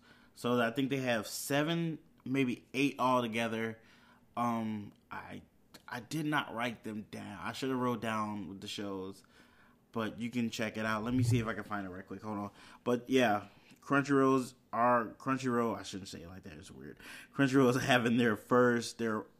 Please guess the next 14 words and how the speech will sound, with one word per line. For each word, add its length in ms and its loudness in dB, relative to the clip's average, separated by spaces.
own 280 4
original 680 0
programming, 800 -2
which 760 -4
is 420 -4
not, 680 0
hold 220 -4
on, 220 -4
I, 60 -4
po-, 300 -10
I 80 -8
started 400 -10
it. 100 -14
So, 480 -2